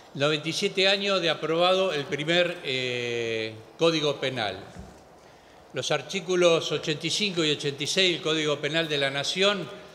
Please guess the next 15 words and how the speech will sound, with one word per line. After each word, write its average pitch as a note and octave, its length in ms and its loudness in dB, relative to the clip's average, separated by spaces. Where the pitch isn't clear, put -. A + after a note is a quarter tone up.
que C#3+ 60 4
en C#3+ 80 4
su D3 140 -2
momento D#3 420 0
fueron D#3 440 2
vanguardia D3+ 560 2
en C3 100 -2
la B2+ 80 -2
región, B2 420 -4
estamos E3 280 -2
hablando E3+ 240 0
de D3 40 2
hace D3+ 140 -4
un D3 120 -8
siglo, G#2 500 -4